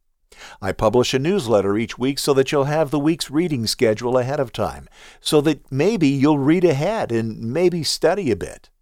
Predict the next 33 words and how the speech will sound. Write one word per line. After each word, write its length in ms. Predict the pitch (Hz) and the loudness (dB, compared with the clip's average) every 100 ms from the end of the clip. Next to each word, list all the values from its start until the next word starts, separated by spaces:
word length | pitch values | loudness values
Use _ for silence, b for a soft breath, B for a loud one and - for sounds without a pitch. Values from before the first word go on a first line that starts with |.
| b b b - | b b b -4
Maybe 260 | 190 233 156 | -2 0 -2
see 220 | - 185 | 0 0
if 120 | 160 | 2
the 100 | 139 | 0
points 360 | - 147 156 - | 2 0 0 0
that 160 | 135 | 2
impress 460 | 120 110 143 131 - | 2 2 2 2 0
you 300 | 135 180 101 | 0 2 2
are 80 | 101 | 2
the 100 | 117 | 2
points 340 | 131 127 - | 2 0 2
I'll 180 | 127 127 | 2 2
talk 300 | - 147 - | 2 0 2
about. 440 | 110 90 - - _ _ _ _ _ _ _ - | 0 -2 -6 -18 _ _ _ _ _ _ _ -6
If 100 | 151 | 0
you're 80 | 190 | 0
not 220 | 233 240 | 0 -2
subscribed, 720 | 151 - 139 120 104 104 - - | -6 -2 2 4 4 -2 -6 2
go 120 | 143 | 4
to 120 | 139 | 4
news 340 | 120 139 143 127 | 2 0 0 2
dot 220 | 127 98 | 2 4
lifespring 480 | 107 104 - 107 101 | 0 0 -2 -4 -4
media 320 | 101 98 90 | -4 -4 -2
dot 280 | 92 87 80 | -2 -2 -4
com 360 | 101 95 95 | -2 0 -2
and 200 | 80 80 | -4 -8
take 200 | - 123 | -6 -6
care 200 | - 107 | 0 2
of 100 | 95 | 2
that 180 | 76 76 | 0 -2
right 200 | 87 87 | -4 -6
now. 360 | 92 78 65 - | -8 -12 -14 -20